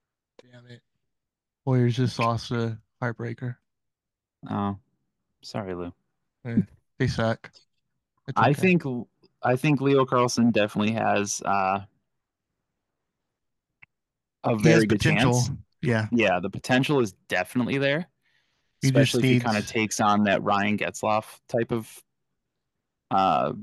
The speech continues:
Speaker 3: role with the team, and he kinda, he reminds me of Getzlaf a lot already, so it's definitely there if, if he continues his, you know, development well and he rounds out his game even more and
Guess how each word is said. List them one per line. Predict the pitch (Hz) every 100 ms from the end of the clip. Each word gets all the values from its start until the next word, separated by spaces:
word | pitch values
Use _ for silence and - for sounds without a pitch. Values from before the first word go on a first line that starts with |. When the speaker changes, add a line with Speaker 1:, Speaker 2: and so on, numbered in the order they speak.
| -
Speaker 3:
role | 113 113 123
with | 131 135
the | 117
team, | - 117 139 156
and | 113
he | 107
kinda, | 98 110 113 104
he | - 120 113
reminds | 107 101 104 113
me | 123 123
of | 117 -
Getzlaf | 110 - 131
a | 104
lot | 104 104
already, | 107 101 101 123
so | 120 98 95 98 - _ _ _ _ _ _ _ _ _ _ _ _ _
it's | 147 -
definitely | 254 254 233 123
there | 98 127 151
if, | 117 -
if | 127 117
he | - 117 107 98 _ _ _ _ _ _ _ _ _ _ _
continues | - 117 117 113 107 -
his, | 104 98 - - -
you | 113
know, | 101
development | 101 104 98 95 80 98 -
well | 104 95 98 104
and | 104
he | 101 101 101 101 -
rounds | 104 101 104
out | 101
his | 101 101
game | 104 101 104 110
even | 107 104 101
more | 101 107 120 143
and | 107 104